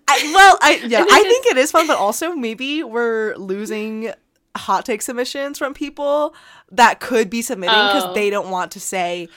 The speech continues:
Speaker 1: "This is my pronoun and demographic." Like, you know what I mean? <laughs> Like,
Speaker 2: Right.
Speaker 1: <laughs> so
Speaker 2: Right, right,
Speaker 1: you,
Speaker 2: right,
Speaker 1: right.
Speaker 2: right.
Speaker 1: So it,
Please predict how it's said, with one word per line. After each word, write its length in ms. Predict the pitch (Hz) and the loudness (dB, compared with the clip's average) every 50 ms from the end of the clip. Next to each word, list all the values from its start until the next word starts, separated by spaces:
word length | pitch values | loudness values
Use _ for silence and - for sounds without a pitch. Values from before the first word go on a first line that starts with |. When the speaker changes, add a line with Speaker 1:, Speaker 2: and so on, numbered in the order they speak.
| - _ _ | -20 _ _
Speaker 1:
"This 360 | 175 180 170 160 214 214 - | -18 -12 -6 -4 -4 -4 -4
is 100 | 214 196 | -6 -6
my 320 | 196 196 180 180 175 180 180 | -4 -4 -2 -2 -2 -4 -6
pronoun 760 | 175 - - 208 180 180 175 180 165 160 165 170 175 175 175 | -4 0 0 0 0 -2 -6 -6 -6 -6 -6 -6 -6 -8 -10
and 340 | 180 - 180 180 175 175 170 | -10 -8 -8 -8 -8 -8 -10
demographic." 680 | 180 175 160 165 165 180 160 156 175 - - 160 196 - | -10 -10 -10 -12 -10 -8 -6 -6 -8 -8 -10 -14 -10 -6
Like, 220 | 214 196 196 - _ - _ _ _ - | -6 -6 -6 -8 _ -20 _ _ _ -4
you 120 | 254 285 | 0 2
know 60 | 285 | 2
what 80 | 294 277 | 4 4
I 80 | 262 | 2
mean? 220 | 240 214 208 220 220 | 0 -2 -2 -2 2
<laughs> 80 | 226 | 4
Like, 100 | 240 277 240 240 233 226 | 4 4 4 2 0 0
Speaker 2:
Right. 320 | 226 214 196 180 180 180 415 508 | 0 2 2 2 2 2 -2 -4
Speaker 1:
<laughs> 80 | - - 339 - - 539 659 - - 605 494 403 | -4 -6 -8 -8 -8 -10 -10 -8 -8 -8 -6 -4
so 60 | 214 | 0
Speaker 2:
Right, 240 | 240 240 240 226 220 | 2 4 4 4 2
right, 0 | |
Speaker 1:
you, 80 | 220 214 | 2 2
Speaker 2:
right, 360 | 254 269 277 277 269 269 262 254 | 4 6 6 6 6 6 4 2
Speaker 1:
right. 80 | 247 240 | 0 0
Speaker 2:
right. 440 | 233 214 202 190 190 - - - _ _ _ - _ _ - | 0 0 0 -2 -6 -8 -16 -20 _ _ _ -20 _ _ -16
Speaker 1:
So 340 | - - 226 220 208 202 196 - | -10 -6 -4 -4 -2 -4 -6 -6
it, 40 | - | -4